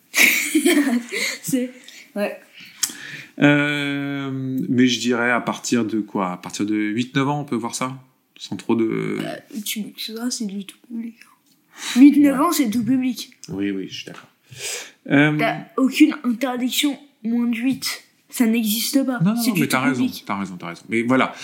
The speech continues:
Speaker 2: pour ceux qui veulent se dire... Euh,
Speaker 1: Allez,
Speaker 2: que-
Speaker 1: tout public avec aver-, avertissement si ça te fait plaisir.
Speaker 2: qu'est-ce que tu pourrais faire comme,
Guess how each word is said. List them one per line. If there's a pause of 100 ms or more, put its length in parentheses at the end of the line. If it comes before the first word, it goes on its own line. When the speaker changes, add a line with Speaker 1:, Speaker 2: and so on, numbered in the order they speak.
(220)
Speaker 2:
pour
ceux
qui
veulent
se
dire...
Euh,
Speaker 1:
Allez, (100)
Speaker 2:
que-
Speaker 1:
tout
public
avec
aver-, (100)
avertissement
si
ça
te
fait
plaisir. (100)
Speaker 2:
qu'est-ce
que
tu
pourrais
faire
comme,